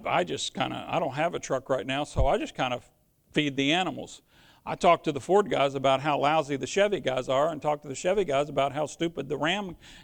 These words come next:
guys are and just keep the whole thing twirling. Well, it's all in good humor 'cause they all realize it's just a machine. But do you think it really matters to God whether you drive a Ford, a Chevy, or a Dodge Ram?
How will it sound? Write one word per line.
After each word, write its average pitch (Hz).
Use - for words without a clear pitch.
guys 139
are 143
and 175
just 208
keep 233
the 180
whole 196
thing 196
twirling. 226
Well, 233
it's 220
all 240
in 170
good 147
humor 156
'cause 185
they 196
all 180
realize 135
it's 147
just -
a 160
machine. 175
But 208
do 214
you 269
think 254
it 208
really 208
matters 202
to -
God 330
whether 214
you 247
drive 226
a 202
Ford, 185
a 370
Chevy, 226
or 180
a 143
Dodge 190
Ram? 214